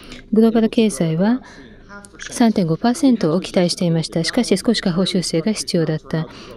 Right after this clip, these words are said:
今、多くの国々がそこまでいかないことが分かった。特に新興国、成長率が高くない。わずかなプラス。ちょうど選挙、インドで新たな勝者が生まれて、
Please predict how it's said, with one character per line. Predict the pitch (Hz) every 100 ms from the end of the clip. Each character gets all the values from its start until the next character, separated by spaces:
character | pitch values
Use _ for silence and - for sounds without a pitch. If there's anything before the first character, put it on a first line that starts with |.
| -
今、 | 226 190 208
多 | 214
く | 180
の | 170
国 | 196 180
々 | 165 156
が | 156 233
そ | 233 185
こ |
ま | 185 170
で | 147
い |
か | - 196
な | 190
い |
こ | 180
と | 202
が | 220
分 | 160
か | - 156
っ |
た。 | - 160
特 | 208 185
に |
新 | 170 214 202
興 | 208
国、 | 185 147 156 151
成 | 190
長 | 160 165
率 | 156
が | 190
高 | 190 - 160
く | 165
な | 160
い。 |
わ | 180 233
ず |
か | -
な | 160 147
プ | 165
ラ | 151
ス。 | 151 - 165 - - - - - - - - 151 143 135 135 - 113 107 107 135 - - - 214
ち | -
ょ | 220
う |
ど | 247
選 | 233 220 190
挙、 | 160 -
イ | 233
ン | 208
ド | 151 151 - -
で | 190 190
新 | 196 208
た | 185 165
な | 156 - - -
勝 | 185 180
者 | 170 160
が | 160
生 |
ま | 170 170
れ | 165
て、 | - 247